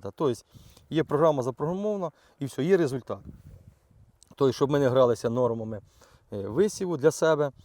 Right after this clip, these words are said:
щоб поняти, щоб, ну, підібрати правильно ще участка, то вполне реально дві з половиною тони можна мати, двадцять чотири, навіть такий рік засушливий, який ось був. У нас попала ще ж під сушу, трохи їй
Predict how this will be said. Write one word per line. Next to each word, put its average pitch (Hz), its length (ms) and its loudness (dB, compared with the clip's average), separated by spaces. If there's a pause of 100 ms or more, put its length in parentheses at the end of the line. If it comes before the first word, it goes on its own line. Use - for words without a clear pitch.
(180)
щоб 123 220 -10
поняти, 135 480 0
щоб, 110 240 -10 (280)
ну, 117 320 -6
підібрати 117 520 0
правильно 110 460 0
ще 104 220 -6 (320)
участка, 160 640 -4 (500)
то 117 320 -6 (480)
вполне 120 360 -6
реально 117 460 -2
дві 104 220 -10
з - 80 -16
половиною 104 360 -10
тони 120 320 -6 (440)
можна 104 280 -10
мати, 117 380 -8 (540)
двадцять 110 340 -6
чотири, 113 440 -6
навіть 113 300 -4
такий 110 300 -8
рік 120 180 -6
засушливий, 101 580 -10
який 110 240 -8
ось 98 160 -10
був. 90 220 -20 (540)
У 113 120 -6
нас 113 140 -4
попала 113 380 -2
ще - 120 -14
ж - 100 -20
під 120 120 -12
сушу, 113 360 -12 (560)
трохи 104 300 -8
їй 101 260 -12